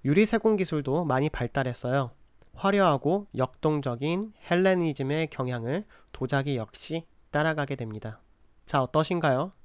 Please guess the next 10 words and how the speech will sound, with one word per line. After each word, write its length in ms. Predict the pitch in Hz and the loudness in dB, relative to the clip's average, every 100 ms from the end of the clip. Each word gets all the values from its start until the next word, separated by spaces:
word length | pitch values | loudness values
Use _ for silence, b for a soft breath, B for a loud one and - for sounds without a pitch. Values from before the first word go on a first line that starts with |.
| - | -10
그리스 420 | - 160 - 185 | -2 -2 0 -2
미술의 480 | 151 135 156 151 147 | -2 -2 0 0 0
변화에 400 | - 135 151 151 | -2 0 2 0
대한 280 | 131 113 117 - | -2 -6 -10 -18
감이 260 | - 135 139 | -6 -4 -2
잡히시나요? 640 | 135 - 135 127 117 180 - - _ - - | -4 -6 -6 -4 -4 -4 -6 -20 _ -20 -2
이번 280 | 139 175 180 | 4 6 4
준비된 420 | 139 139 156 151 | 0 0 2 2
영상은 600 | 123 131 147 143 139 135 | 0 0 0 2 0 -2
여기까지고요. 720 | 117 127 117 113 113 151 | -4 -4 -6 -6 -2 -2